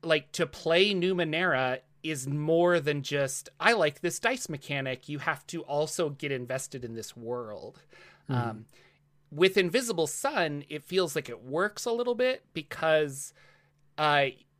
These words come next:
Speaker 1: the characters specifically are waking up to the fact that the world is a lot bigger place than they thought. It's, and that's
Speaker 2: Yeah.
Speaker 1: why we, I talk about the Matrix, because,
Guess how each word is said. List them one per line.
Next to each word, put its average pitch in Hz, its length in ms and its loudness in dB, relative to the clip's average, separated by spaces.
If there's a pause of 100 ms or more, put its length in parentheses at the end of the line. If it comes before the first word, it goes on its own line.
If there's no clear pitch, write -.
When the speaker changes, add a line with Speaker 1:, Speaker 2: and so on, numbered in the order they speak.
Speaker 1:
the 156 220 2
characters 180 640 2
specifically 156 760 -2
are 139 320 2
waking 143 580 2
up 151 240 -2
to - 120 -8
the 139 120 -4
fact 139 360 -2
that 135 140 -8
the 143 80 -2
world 131 400 -2
is 127 140 -4
a 127 160 -4
lot 135 360 -6
bigger 139 300 -2
place 135 380 -4
than 127 160 -8
they 117 100 -8
thought. 113 420 -10 (140)
It's, - 280 -10
and 170 180 0
that's 180 180 4
Speaker 2:
Yeah. - 40 0
Speaker 1:
why 160 120 8
we, 143 160 -2 (100)
I 165 120 4
talk 160 260 2
about 143 260 0
the 131 80 -2
Matrix, 127 680 -8 (560)
because, 131 600 0